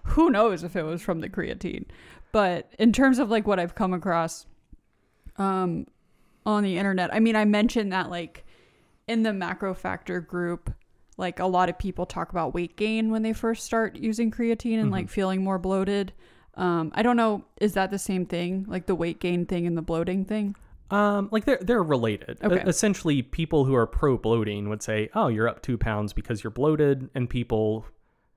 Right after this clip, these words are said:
Speaker 2: uh, against that idea would say, "Mm-mm, that's just two pounds of additional, like, creatine and fluid retention in your muscles." But that's, that's not bloating.
Speaker 1: Okay. I've
Speaker 2: Yeah.
Speaker 1: heard more of, like, the two pounds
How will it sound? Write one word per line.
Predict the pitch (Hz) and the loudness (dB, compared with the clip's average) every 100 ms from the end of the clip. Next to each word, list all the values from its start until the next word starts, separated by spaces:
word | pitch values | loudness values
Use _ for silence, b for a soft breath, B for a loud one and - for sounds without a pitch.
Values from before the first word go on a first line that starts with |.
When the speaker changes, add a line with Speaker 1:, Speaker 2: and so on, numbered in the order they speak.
| _ _ | _ _
Speaker 2:
uh, | 113 107 104 - | -4 -2 -4 -4
against | 135 120 131 123 - | -4 0 0 0 0
that | 110 107 | 2 2
idea | 104 107 104 | 0 -2 -2
would | 104 | -2
say, | 107 107 | -4 -4
"Mm-mm, | 175 170 127 113 | -4 -2 0 2
that's | 117 - | 0 -2
just | 117 - | -8 -6
two | - 127 | -4 -2
pounds | 113 110 107 | 0 0 -2
of | |
additional, | 104 107 - 117 104 104 98 - | -2 -4 -4 -6 -4 -2 -4 -8
like, | 107 | -12
creatine | - 135 131 123 - 110 110 | -6 0 0 0 -2 -4 -2
and | 107 | -4
fluid | - 123 107 101 | -4 -2 -2 -4
retention | 101 110 107 107 | -8 -6 -6 -6
in | 104 110 | -6 -4
your | 104 | -4
muscles." | 98 - - - - - - - | -6 -10 -12 -14 -14 -16 -18 -8
But | 107 | -2
that's, | 110 104 - | -2 -2 -4
that's | 107 101 | -8 -6
not | 101 - | -8 -10
bloating. | - - - 69 127 - _ _ - | -8 -10 -10 -12 -14 -18 _ _ -2
Speaker 1:
Okay. | 214 - 156 175 - | 0 0 -6 -8 0
I've | 214 226 | 2 2
Speaker 2:
Yeah. | 247 | 2
Speaker 1:
heard | 262 202 | 2 2
more | 208 190 175 170 - | 0 0 0 -2 -4
of, | - 175 160 170 - | -4 -2 -2 -6 -10
like, | 160 156 - | -8 -8 -8
the | |
two | - 170 160 | -10 -6 -4
pounds | 196 151 - 175 - | -4 -6 -8 -10 -14